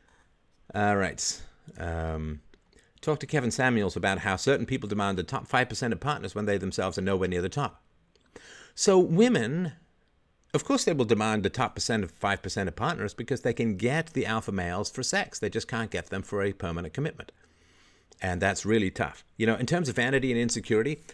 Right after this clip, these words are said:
yeah, women think, uh, that every, every woman thinks that, uh, Zac Efron should be her boyfriend. There's nothing wrong with that. Hypergamy is a wonderful thing, and it's great. It's why we have a modern civilization. So,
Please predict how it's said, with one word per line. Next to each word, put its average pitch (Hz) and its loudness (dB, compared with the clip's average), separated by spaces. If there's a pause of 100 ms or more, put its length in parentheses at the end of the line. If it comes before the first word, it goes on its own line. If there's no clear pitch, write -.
(140)
yeah, 262 -2
women 127 6
think, 120 0
uh, 98 8
that 95 2
every, 117 0
every 110 2
woman 98 2
thinks 107 0
that, 87 -2
uh, 98 4
Zac 104 -2
Efron 95 -2
should 85 -10
be 90 -2
her 95 -2
boyfriend. 82 -6
There's 208 -10
nothing 202 2
wrong 214 4
with 196 2
that. - -2
Hypergamy 110 2
is 107 2
a 107 4
wonderful 120 0
thing, 110 2
and 85 -4
it's 92 -8
great. 110 -2
It's 85 -12
why 90 -8
we 101 -4
have 98 -6
a - -10
modern 98 -2
civilization. 110 0 (1080)
So, 127 6